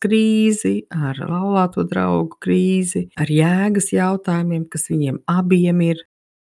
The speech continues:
Viņi abi atcerās šo jaunības sapni par kaut ko lielāku un mēģina viņu realizēt. Lai cik tas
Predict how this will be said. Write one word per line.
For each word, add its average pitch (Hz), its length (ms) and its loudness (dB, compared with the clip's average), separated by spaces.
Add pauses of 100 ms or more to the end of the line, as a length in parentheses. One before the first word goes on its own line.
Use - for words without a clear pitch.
Viņi 165 240 0
abi 175 220 0
atcerās 143 500 -2
šo 139 80 -4
jaunības 160 640 0
sapni 151 400 -4
par - 160 -8
kaut 156 300 -2
ko - 180 -6
lielāku 185 840 -4 (640)
un 160 80 -2
mēģina 160 560 2
viņu 156 220 0 (180)
realizēt. 151 960 -2 (340)
Lai 160 180 0
cik 165 220 -2
tas 147 140 0